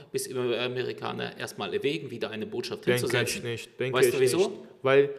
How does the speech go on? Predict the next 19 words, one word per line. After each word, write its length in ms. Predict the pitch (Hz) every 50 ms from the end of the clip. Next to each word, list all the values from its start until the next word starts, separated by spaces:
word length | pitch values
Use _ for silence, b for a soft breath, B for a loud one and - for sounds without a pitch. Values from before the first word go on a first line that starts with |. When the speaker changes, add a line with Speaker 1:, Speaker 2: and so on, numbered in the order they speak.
| B B B _ _
Speaker 2:
weil 140 | 139 143 151
Speaker 1:
Wenn 60 | 147
Speaker 2:
die 60 | 151
Speaker 1:
man 80 | 151 147
Speaker 2:
Amerikaner 580 | 139 143 139 143 143 143 151 170 180 180 170 165
wissen 300 | 180 180 185 190 165 151
ganz 280 | 165 170 165 - - -
gut, 400 | - 175 185 214 226 - - - - b b b b b b b b b b
dass 260 | _ 143 143 143 - -
die 140 | 160 147
damals, 640 | 135 135 139 160 170 170 160 160 165 165 165 156 - -
dass 200 | - 127 123 -
die 100 | - 131
Muslime 440 | 123 120 - - 131 135 143 147 135
damals 600 | 135 139 143 147 147 147 151 156 156 156 - - _ b b b b b b b b _ _ _ _ _ _ _ _ _ _ _ _ -
mit 240 | 135 135 135 - - _ _ _
ihrer 340 | 143 147 139 135 135 - -
eigenen 600 | - 160 180 175 180 180 160 147 139 123 110 - - - - _
Hilfe 540 | - 143 139 135 131 - - 131 117 113 -